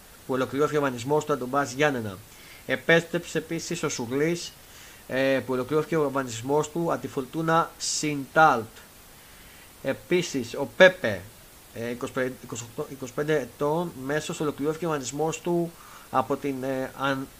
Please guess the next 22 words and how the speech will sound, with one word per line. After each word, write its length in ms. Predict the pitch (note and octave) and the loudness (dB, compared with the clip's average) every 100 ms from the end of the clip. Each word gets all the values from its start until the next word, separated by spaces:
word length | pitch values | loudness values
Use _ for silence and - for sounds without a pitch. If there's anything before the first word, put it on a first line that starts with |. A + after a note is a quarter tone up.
| - - | -20 -14
Ανκαρακούτσου. 1500 | C3 C#3 C3+ - C#3+ C3+ C3 B2+ B2+ B2 A2+ E3 E3+ - A2 - | -6 -4 -6 -6 0 2 2 0 0 -2 -2 2 2 2 -4 -6
Επέστρεψε 460 | A2+ - D#3+ E3+ D3+ | -4 0 0 -2 -4
και 200 | - E3+ | 4 4
ο 80 | - | 4
Πέπε 400 | B2+ A2+ F#2+ D#2 - | 0 -2 -8 -10 -6
και 280 | E3 E3+ D#3 - - - - | 2 2 2 -6 -20 -18 -4
ήρθε 480 | E3+ F3 E3+ E3+ A2+ | -2 0 2 2 0
ο 80 | C3 | -4
Ζούμερ 480 | A2+ D#3+ E3 D#3+ D3 | 0 0 2 2 0
Μπουτούτσι, 920 | A#2+ C3+ A2+ - E3+ E3+ E3+ E3+ E3+ - | -2 -4 -2 0 0 2 2 4 2 -2
κο-, 200 | C#3 - | -4 -4
από 100 | C3 | -8
το 80 | A#2 D3 | -10 -8
Κότσο 200 | - D3 | -8 -6
είκοσι 180 | B2+ | -6
έξι, 160 | D3 C#3 - | -6 -6 0
επιθετικός, 640 | E3+ E3+ C#3 B2 B2 D#3 | 0 2 -2 -4 -2 -2
με 60 | D3 | -2
μεταγραφή 400 | C3+ B2 A#2+ C#3+ | -4 -4 -4 -4
από 100 | C3+ | -6
την 100 | C3 C#3 | -6 -2
Κάνοσπορ, 540 | D3+ D3+ C#3+ - D3+ | 0 0 -2 -2 -4